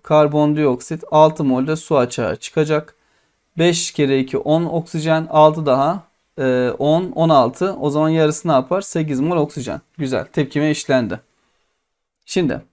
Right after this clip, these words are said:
diyor ki bunun bir molünü aldık. Peki. Bunun bir molünü alırsak işte sekiz mol oksijen gerekecek. Beş mol karbondioksit. Yani şuranın bir molünden sekiz mol tepkimeye girer.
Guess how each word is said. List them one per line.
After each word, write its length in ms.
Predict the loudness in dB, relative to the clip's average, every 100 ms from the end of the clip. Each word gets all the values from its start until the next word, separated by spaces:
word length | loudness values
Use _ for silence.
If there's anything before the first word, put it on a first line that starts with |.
| 4
diyor 200 | 6 6
ki 200 | 2 -4 _ _ _ _ -2
bunun 400 | 2 4 4 4
bir 160 | 4
molünü 340 | 4 2 -2 -6
aldık. 440 | -8 -12 -18 -20 _ _ _ _
Peki. 380 | -4 -2 -6 -8 -12 _ _ _ _ -4
Bunun 260 | 0 2
bir 140 | 4 4
molünü 280 | 4 4 6
alırsak 440 | 4 2 -4 -4
işte 180 | -4 -2
sekiz 320 | 0 -2 0
mol 140 | 0
oksijen 380 | 0 -2 -2 0
gerekecek. 580 | 0 -2 -4 -6 -6 -2
Beş 240 | -2 -2
mol 140 | -4 -4
karbondioksit. 840 | 0 0 0 0 -2 -4 -6 -10 -12 _ _ _ _ _
Yani 200 | -4 -2
şuranın 480 | -2 0 2 2 0 -8 _ _ _ -2
bir 220 | 2 4
molünden 520 | 4 2 2 2 0
sekiz 460 | -4 -4 -2 -2 0
mol 200 | -2 -2
tepkimeye 480 | -4 -2 -2 0
girer. 380 | 0 0 0 -4